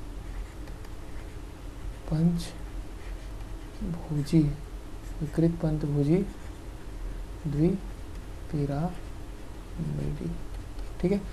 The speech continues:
क्योंकि इस, इस loan pair की वजह से ये जो structure है, पूरा जो structure है थोड़ा विकृत अवस्था में आ जाता है।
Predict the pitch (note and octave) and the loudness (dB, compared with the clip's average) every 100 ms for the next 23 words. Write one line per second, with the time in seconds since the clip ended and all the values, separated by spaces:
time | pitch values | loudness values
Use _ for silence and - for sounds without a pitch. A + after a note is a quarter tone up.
0 | - - - D#3+ E3+ E3 E3 E3+ E3 E3 | -6 0 6 8 10 10 10 4 2 6
1 | D#3 E3+ E3+ E3+ E3 D3+ D3 D#3+ E3 D3 | 10 12 12 12 12 10 10 10 10 8
2 | E3+ E3+ - - E3 E3 D#3+ D3+ D#3 D3 | 6 2 -6 6 8 10 10 8 6 8
3 | E3 D3 - E3+ D#3+ D#3+ D#3 D#3 D3+ D3 | 8 8 4 0 2 6 8 8 6 2
4 | - D#3 D3+ - C#3+ F3 F3 - - - | 4 6 6 6 8 8 8 -2 -6 -2
5 | D3+ C#3 D3 D3 E3+ F3 E3 D3 - C#3+ | 0 4 4 8 10 12 12 10 6 4
6 | C3+ C3 B2+ C3 C3+ | 6 6 6 2 -2